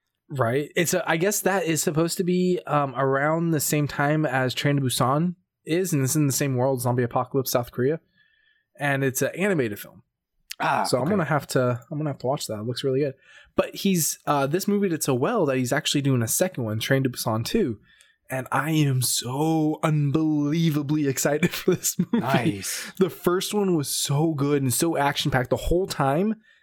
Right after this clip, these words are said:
Speaker 1: that it was, uh, like, playing. I was on the edge of my seat biting my nails, which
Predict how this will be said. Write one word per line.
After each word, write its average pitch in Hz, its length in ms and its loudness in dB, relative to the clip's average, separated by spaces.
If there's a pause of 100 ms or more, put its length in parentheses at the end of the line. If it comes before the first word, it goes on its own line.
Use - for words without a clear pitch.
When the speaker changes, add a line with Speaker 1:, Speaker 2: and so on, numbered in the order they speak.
Speaker 1:
that 147 120 2
it 151 60 4
was, 131 160 0 (140)
uh, 139 180 2
like, 117 240 -2
playing. 160 400 0
I 139 80 -2
was 147 140 0
on 156 80 0
the 131 200 0
edge 139 200 -4
of - 40 -2
my 135 100 2
seat 135 280 -2
biting 131 220 2
my 123 100 0
nails, 120 260 2
which 190 280 -4